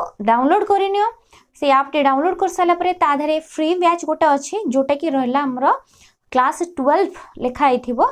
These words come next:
ସେ ଫିଜିକ୍ସ, ସେଇଟା ହଉ ତୁମେ ମାନେ ଅ, ଜଏନ୍ କରିନେବ, ତା ଦେହରେ ତୁମେ ଏମ୍ସିକ୍ୟୁ ଗୁଡ଼ା ପାଇଯିବ। ତା ସହିତ ବହୁତ, ମାନେ, ପିଲାମାନେ, ଅ, ୱେଟିଂରେ ଥିଲେ ଆମର ଏଇ କୋର୍ସ ପାଇଁକା, ସେଇ କୋର୍ସର ଆନାଉନ୍ସମେଣ୍ଟ କରିବା ପାଇଁ ମୁଁ ଆଜି ଯାଉଛି,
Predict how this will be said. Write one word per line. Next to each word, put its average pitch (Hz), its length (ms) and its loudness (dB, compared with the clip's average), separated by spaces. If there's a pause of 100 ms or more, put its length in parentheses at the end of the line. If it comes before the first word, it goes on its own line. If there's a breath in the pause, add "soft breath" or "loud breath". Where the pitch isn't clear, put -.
(360 soft breath)
ସେ 294 200 0
ଫିଜିକ୍ସ, 285 400 -2
ସେଇଟା 302 260 2
ହଉ 311 180 -2
ତୁମେ 277 280 0
ମାନେ 247 220 -2 (440)
ଅ, 214 200 0
ଜଏନ୍ 254 300 2
କରିନେବ, 330 300 2
ତା 330 140 2
ଦେହରେ 269 200 2
ତୁମେ 285 160 0
ଏମ୍ସିକ୍ୟୁ 247 400 0
ଗୁଡ଼ା 285 160 2
ପାଇଯିବ। 285 380 0 (600 soft breath)
ତା 349 140 4
ସହିତ 392 340 -2 (180)
ବହୁତ, 254 480 2 (280)
ମାନେ, 269 260 0
ପିଲାମାନେ, 302 540 0 (460 loud breath)
ଅ, 220 80 2 (540)
ୱେଟିଂରେ 339 520 2
ଥିଲେ 359 380 0
ଆମର 330 260 2
ଏଇ 330 140 2
କୋର୍ସ 330 400 0
ପାଇଁକା, 311 360 -2
ସେଇ 320 240 -4
କୋର୍ସର 330 500 0
ଆନାଉନ୍ସମେଣ୍ଟ 285 640 2
କରିବା 285 220 0
ପାଇଁ 285 140 -2
ମୁଁ 277 140 0
ଆଜି 277 120 0
ଯାଉଛି, 254 340 -2